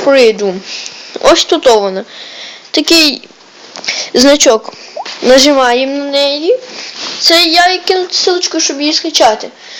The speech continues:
Не переживайте. Це дуже прикольний спосіб. Наприклад, зламати Shadow Fight чи там Subway Surf.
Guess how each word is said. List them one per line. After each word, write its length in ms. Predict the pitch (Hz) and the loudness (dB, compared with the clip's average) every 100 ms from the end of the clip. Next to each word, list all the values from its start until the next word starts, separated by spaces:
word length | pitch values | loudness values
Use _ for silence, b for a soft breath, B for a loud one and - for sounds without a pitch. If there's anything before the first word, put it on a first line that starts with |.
| B B | B B
Не 100 | 330 | -2
переживайте. 880 | 440 508 508 508 508 359 220 214 214 - B B | 4 6 6 4 4 4 2 -2 -8 -10 B B
Це 120 | - 262 | -2 0
дуже 280 | 233 339 | 2 2
прикольний 460 | 370 392 381 330 311 | 2 2 4 4 4
спосіб. 480 | - 277 254 240 233 | -2 2 2 2 -4
Наприклад, 400 | 269 370 370 311 | -2 0 2 2
зламати 300 | 302 339 339 | 2 2 2
Shadow 360 | - 320 269 240 - | 0 0 0 -2 0
Fight 380 | 240 269 254 226 - | 4 6 4 0 -2
чи 220 | 277 269 | -2 -2
там 480 | 269 233 220 214 220 B B B | 2 2 2 -4 -8 B B B
Subway 580 | - 302 254 240 - 240 | 2 2 2 -2 -2 2
Surf. 240 | 254 247 | 4 4